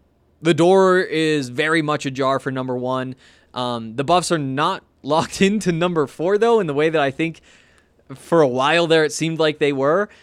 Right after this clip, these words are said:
Uh, and that's what we're going to be talking about next after we take a quick break and talk about some of D N V R's most favorite partners.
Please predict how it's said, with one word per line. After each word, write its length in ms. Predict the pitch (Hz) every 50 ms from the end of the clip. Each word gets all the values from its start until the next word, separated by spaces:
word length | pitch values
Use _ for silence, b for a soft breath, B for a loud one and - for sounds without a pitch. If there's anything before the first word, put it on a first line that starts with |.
| B B B
Uh, 140 | - 131 139
and 100 | 139 143
that's 200 | 160 196 233 226
what 120 | 285 294 285
we're 180 | 277 269 262
going 340 | 233 226 240 240 233 233 226
to 80 | 220 202
be 100 | 214 202
talking 320 | 208 202 190 190 - 196
about 240 | 180 175 170 160 156
next 420 | 160 165 160 160 - - - - _ _ _ _ _ -
after 260 | 160 160 160 - -
we 100 | 165 156
take 240 | 143 160 151 139 127
a 60 | 135
quick 240 | 120 - 143 123 -
break 420 | - 127 120 123 117 - - _ _ _
and 600 | - 123 123 127 123 120 120 120 117 117 117 -
talk 280 | - - 175 180 190 -
about 280 | 190 196 180 170 -
some 240 | - - 165 165 165
of 260 | 165 165 143 135 - _ _ _ -
D 180 | 131 - 156 160
N 100 | 156 151
V 100 | 147 135
R's 460 | 131 127 127 123 123 123 120 - -
most 320 | - 135 135 131 123 -
favorite 600 | - _ _ - 180 175 151 127 123 113 - - -
partners. 580 | - 135 123 101 - 101 87 62 - - -